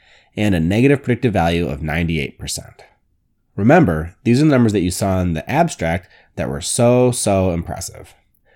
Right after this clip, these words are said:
Let's demystify the negative predictive value, though. So the negative predictive value is just the true negatives over the true negatives plus the false negatives.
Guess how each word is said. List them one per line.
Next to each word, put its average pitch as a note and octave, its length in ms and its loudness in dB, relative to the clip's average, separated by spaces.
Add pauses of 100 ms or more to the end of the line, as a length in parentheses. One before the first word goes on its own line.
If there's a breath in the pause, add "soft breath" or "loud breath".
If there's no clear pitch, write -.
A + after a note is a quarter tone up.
(280 soft breath)
Let's - 200 2
demystify G2+ 640 4
the D#2+ 80 -2
negative D#2 340 -4
predictive C#2+ 320 -10
value, C2+ 300 -6
though. - 260 -16 (420)
So - 160 -8
the F#2+ 60 0
negative D#3 280 2
predictive B2 240 2
value E2 420 -2 (500 soft breath)
is G#2 120 0
just A2+ 220 0
the G3+ 80 -2
true - 240 2
negatives G2+ 420 2 (120)
over F#2+ 500 -2 (140)
the F2+ 60 -8
true G#2+ 220 -2
negatives F#2+ 300 0
plus - 360 -6
the - 100 -10
false C#3+ 340 0
negatives. - 600 -16